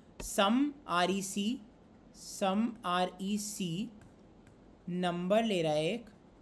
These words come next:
और क्या ले रहा है यहाँ पे, if, एक यहाँ पे है if number is equals to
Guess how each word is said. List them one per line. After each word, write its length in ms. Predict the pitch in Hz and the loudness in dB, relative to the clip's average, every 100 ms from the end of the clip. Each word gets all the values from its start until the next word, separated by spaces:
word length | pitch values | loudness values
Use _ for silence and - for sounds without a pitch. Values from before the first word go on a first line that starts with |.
| - - - - - - - - - | -20 -20 -20 -20 -20 -20 -20 -20 -8
और 180 | 165 185 | -2 0
क्या 220 | 175 196 | 2 2
ले 120 | 196 196 | 2 2
रहा 100 | 208 | 2
है 60 | |
यहाँ 200 | 202 196 208 | 2 -2 0
पे, 180 | 254 - - - - - 165 | -2 -2 -18 -20 -20 -4 0
if, 220 | 185 247 - - - - - - - - 180 | 2 0 -8 -20 -20 -20 -20 -20 -20 -12 -8
एक 160 | 165 | -4
यहाँ 180 | 185 165 | -4 -2
पे 60 | 175 | 0
है 220 | 190 208 170 | 0 -2 0
if 160 | 165 233 - - - - - - - - - | 0 0 -8 -20 -20 -20 -20 -20 -20 -20 -8
number 420 | 175 180 185 196 240 | -4 -2 0 2 2
is 160 | 214 | 0
equals 360 | 180 170 156 156 | -2 -2 -2 -4
to 160 | - | -4